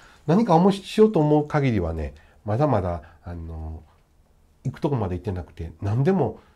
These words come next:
あの、思い通りになると思ったら、思い通りにする必要がないやないかっていう。まあ、あるがままで完全なんだよね。もう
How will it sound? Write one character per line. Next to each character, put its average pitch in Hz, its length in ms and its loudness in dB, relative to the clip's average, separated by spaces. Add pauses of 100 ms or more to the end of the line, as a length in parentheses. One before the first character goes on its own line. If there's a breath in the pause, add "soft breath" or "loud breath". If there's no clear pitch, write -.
(300 soft breath)
あ 98 100 -8
の、 87 340 -8 (100)
思 131 180 0
い 127 40 -2
通 127 80 -2
り 123 40 0
に 101 100 -2
な 87 80 -6
る 104 100 -4
と - 80 -12
思 87 140 -8
っ - 20 -12
た 78 140 -12
ら、 78 160 -10 (240 soft breath)
思 175 200 2
い 190 40 0
通 180 80 -2
り 127 60 0
に 101 100 0
す - 160 -10
る 123 160 -4
必 120 180 -10
要 127 60 -2
が 120 100 -4
な 90 180 -4
い 135 40 -2
や 180 100 -2
な 139 120 -2
い 92 60 -4
か - 120 -14
っ 73 40 -12
て - 160 -18
い 71 40 -12
う。 67 40 -16 (1400)
ま 175 380 2 (180)
あ、 127 80 -6
あ 151 40 0
る 180 120 2
が 147 100 2
ま 104 140 0
ま 98 120 -4
で 80 120 -10
完 139 260 -4
全 160 180 -4
な 131 80 -4
ん 85 100 -10
だ 76 80 -12
よ 76 60 -10
ね。 82 220 -14 (800 soft breath)
も 107 200 -4
う 98 60 -10